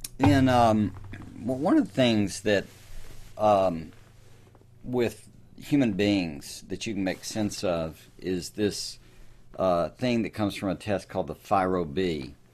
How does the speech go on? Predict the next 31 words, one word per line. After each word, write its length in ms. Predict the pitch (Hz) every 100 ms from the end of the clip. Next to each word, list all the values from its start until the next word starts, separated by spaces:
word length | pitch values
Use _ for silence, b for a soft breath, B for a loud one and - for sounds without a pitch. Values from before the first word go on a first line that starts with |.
| b b -
And 300 | - 90 87
I'm 120 | 78
not 120 | 92 85
worried 140 | 87
about 180 | 76 76
the 160 | -
test. 360 | - 87 80 -
It's 120 | -
a 40 | 90
relationship 760 | 92 101 95 85 - - -
test. 440 | 85 55 - - - b b b -
But 280 | 95 98 95
they're 100 | 101
measuring 920 | 101 110 120 98 107 101 95 90 85 - b b - 87
based 300 | 113 107 113
on 100 | 92
a 60 |
model, 440 | 90 101 107 87 85
and 100 | 80
I 40 |
really 260 | 82 101 98
like 520 | 90 90 - 85 80
the 80 | 80
model. 520 | 90 90 82 57 - - - b b b -
And 100 | 95
the 40 |
model 480 | 101 117 135 123 107
spells 460 | - - 110 101 98
out 180 | 95
the 60 | -
letters 480 | 87 92 90 85